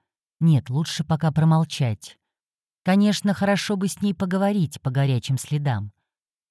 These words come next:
Кирилл отошел в сторону и осторожно проверил сигнал, который шел от мобильника Веры.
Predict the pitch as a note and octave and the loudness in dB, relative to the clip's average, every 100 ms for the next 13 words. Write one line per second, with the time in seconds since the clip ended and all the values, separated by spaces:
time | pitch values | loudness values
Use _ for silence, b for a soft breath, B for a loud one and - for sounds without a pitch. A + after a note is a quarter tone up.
0 | _ _ _ - F3+ F#3+ F3 E3+ D#3+ F3+ | _ _ _ 0 2 4 2 2 2 0
1 | D#3+ - - A3 A#3+ E3+ B2 A2 _ _ | -4 -6 -8 -4 0 0 0 -4 _ _
2 | _ _ _ - F3+ E3 - E3+ G3+ G#3 | _ _ _ -4 0 0 2 2 2 0
3 | F#3+ F3 _ _ _ _ - F3 F3 G3+ | 0 0 _ _ _ _ 2 2 4 2
4 | G3 - - F3+ E3 B2 A#2 C3 - D3+ | 0 -4 -4 0 2 2 0 -4 0 0
5 | C3+ - G3 F#3 E3 D#3 D3+ F3+ F3+ F3+ | -2 -4 -4 -4 0 0 2 2 0 0
6 | F#3 E3+ D3 G2+ G2+ | -4 -2 -2 -2 -6